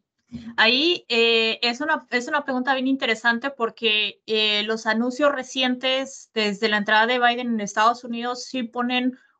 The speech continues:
una amenaza, bueno, amenaza, no sé si llamarla amenaza, ¿no? Pero una situación muy clara en ese sentido.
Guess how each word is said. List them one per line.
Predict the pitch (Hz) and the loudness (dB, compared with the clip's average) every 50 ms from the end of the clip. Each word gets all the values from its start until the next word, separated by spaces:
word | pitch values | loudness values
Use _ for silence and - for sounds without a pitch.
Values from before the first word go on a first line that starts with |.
| _ | _
una | - 214 220 233 240 247 | -4 0 2 4 4 4
amenaza, | 254 247 240 226 220 226 226 233 226 - 247 247 - - 202 - _ _ | 4 2 2 2 2 2 2 2 2 2 2 2 2 0 -6 -18 _ _
bueno, | - 202 185 - | -6 -6 -6 -6
amenaza, | - - - - 156 - - - | -8 -12 -10 -10 -10 -10 -10 -8
no | 214 208 | -6 -4
sé | 226 220 | -2 -2
si | 233 | 0
llamarla | 226 214 220 220 220 | 0 2 2 2 2
amenaza, | 220 220 226 220 214 208 - - | 2 0 0 0 0 -2 -2 -4
¿no? | 202 214 240 233 | -6 -4 -4 -2
Pero | 233 233 | 0 0
una | 233 240 247 | 2 2 0
situación | 247 254 262 - 226 220 - 247 233 226 226 | 0 -2 -6 -6 -6 -6 -4 -2 0 2 2
muy | 233 226 | 0 0
clara | 233 226 233 240 | 0 0 0 0
en | 233 220 | 0 0
ese | 220 220 226 226 | -2 -2 -4 -6
sentido. | 220 220 208 208 262 269 262 214 196 | -6 -6 -4 0 2 2 2 2 0